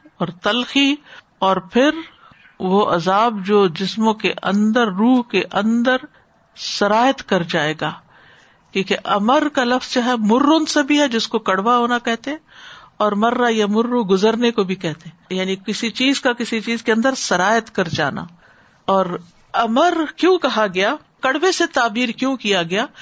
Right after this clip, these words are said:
کیونکہ ہم جتنے بھی ذائقے ٹیسٹ کرتے ہیں نا، چکھتے ہیں، نمکین، میٹھا، کھٹا،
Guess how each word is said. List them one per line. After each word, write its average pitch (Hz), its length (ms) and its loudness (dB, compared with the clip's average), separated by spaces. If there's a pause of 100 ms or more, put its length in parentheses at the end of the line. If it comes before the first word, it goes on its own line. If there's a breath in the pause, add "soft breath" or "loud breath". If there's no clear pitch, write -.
(340 loud breath)
کیونکہ 330 220 0
ہم 320 300 2
جتنے 320 340 -2
بھی 330 120 2
ذائقے 220 480 -2 (160)
ٹیسٹ 226 320 0
کرتے 220 300 -4
ہیں 330 60 -4
نا، 349 80 -8
چکھتے 254 400 -2
ہیں، 208 180 -6 (580 soft breath)
نمکین، 233 640 0 (420)
میٹھا، 214 540 -2 (420)
کھٹا، 214 580 -2